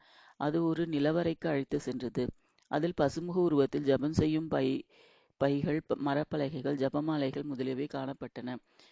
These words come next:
கண்டோபா கடவுள் கூறியதாவது, "இவ்விளைஞன் இங்கு பன்னெண்டு ஆண்டுகளாக பயிற்சி செய்தான்." பிறகு ஜனங்கள் அவ்விளைஞனிடம் இதை பற்றி கேட்க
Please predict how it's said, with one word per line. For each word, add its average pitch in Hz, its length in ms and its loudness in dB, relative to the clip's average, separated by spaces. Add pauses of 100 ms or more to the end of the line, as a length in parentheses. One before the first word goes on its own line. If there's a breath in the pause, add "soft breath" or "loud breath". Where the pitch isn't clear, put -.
(120 soft breath)
கண்டோபா 170 440 -2
கடவுள் 151 440 -2
கூறியதாவது, 123 680 -4 (320 soft breath)
"இவ்விளைஞன் 156 480 4
இங்கு 151 300 2
பன்னெண்டு 147 280 2
ஆண்டுகளாக 143 540 0
பயிற்சி 131 320 -2
செய்தான்." 120 420 2 (380 soft breath)
பிறகு 156 340 0
ஜனங்கள் 151 420 0
அவ்விளைஞனிடம் 143 800 0
இதை 139 220 -2
பற்றி 139 240 -4
கேட்க 147 340 -4